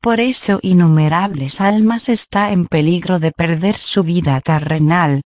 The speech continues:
y al mismo tiempo sus sustancias espirituales serán disueltas nuevamente para un nuevo curso de desarrollo a través de las creaciones de la nueva tierra.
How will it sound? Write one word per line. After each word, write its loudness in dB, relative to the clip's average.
y 0
al 0
mismo 4
tiempo 0
sus -2
sustancias -2
espirituales -2
serán 2
disueltas -2
nuevamente 2
para -2
un 4
nuevo 2
curso -4
de 0
desarrollo 0
a 0
través -4
de -2
las 0
creaciones 0
de -4
la -4
nueva 2
tierra. -6